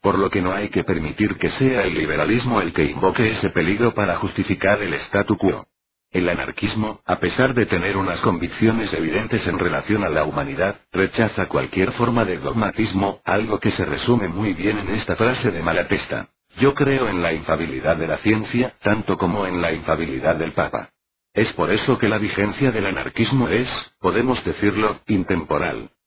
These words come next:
Sus propuestas, entendidas como una elevada aspiración moral de las sociedades humanas, nunca pueden considerarse caducas.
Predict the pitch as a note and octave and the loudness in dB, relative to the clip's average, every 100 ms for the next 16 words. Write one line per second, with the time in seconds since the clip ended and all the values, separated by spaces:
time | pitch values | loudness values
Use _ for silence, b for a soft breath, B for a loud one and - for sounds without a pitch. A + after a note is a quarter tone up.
0 | _ - F#2+ E2 F2 D#2+ G#2+ - A2+ A2 | _ -6 -4 -2 -2 2 2 4 0 0
1 | - - F#2+ F#2+ - D#2+ E2 D#2+ D#2+ - | -4 -6 -2 -2 -2 -2 -2 -2 0 0
2 | F#2+ D#2+ F2 G2 F#2 F2+ E2 A#2 A#2 G2+ | 0 0 -2 0 0 0 0 0 0 -2
3 | - E2 C#2+ F2+ G2 F#2 E2 E2 G2 F#2+ | -2 -2 0 0 0 0 0 0 0 -2
4 | F#2 E2+ F2+ - D#2 F#2+ G2+ F#2 C#2+ F#2+ | -2 -2 -4 -2 2 2 2 0 0 0
5 | A#2 G#2+ G#2+ - - G#2 B2+ C3+ G#2+ G2+ | 0 -2 -6 -10 -4 0 0 0 -2 2
6 | G2+ G#2+ G#2+ G#2 F2+ G2 D#2 D#2+ - - | 2 2 0 0 2 0 0 -2 -2 -2
7 | - C#2 D#2 - A1+ - | 0 0 -2 -4 -6 -8